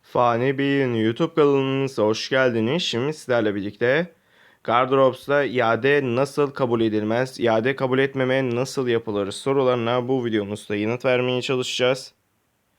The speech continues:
Siz de bu videolarımızın devamı için alt taraftan YouTube kanalımıza ücretsiz abone olabilir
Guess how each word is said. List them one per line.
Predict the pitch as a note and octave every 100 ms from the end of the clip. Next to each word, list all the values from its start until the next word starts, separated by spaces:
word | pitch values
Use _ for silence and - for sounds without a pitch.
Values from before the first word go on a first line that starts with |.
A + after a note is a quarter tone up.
| _ _ _ _ _
Siz | - - C3+ B2 G#2+
de | A2+ B2
bu | B2 A#2
videolarımızın | A2 A2 G#2+ G2+ G#2 - C3 A2
devamı | G#2+ G#2 A2 C#3
için | C3+ C3+ C3
alt | B2+
taraftan | A#2+ G#2+ G#2 B2+ B2+
YouTube | C3+ C#3 C3
kanalımıza | B2+ A2+ G#2+ G#2 G#2+ G#2+ A2+
ücretsiz | G#2+ G#2 G#2+ -
abone | A#2+ A2+ B2+
olabilir | A#2+ G#2+ G#2+ D3 -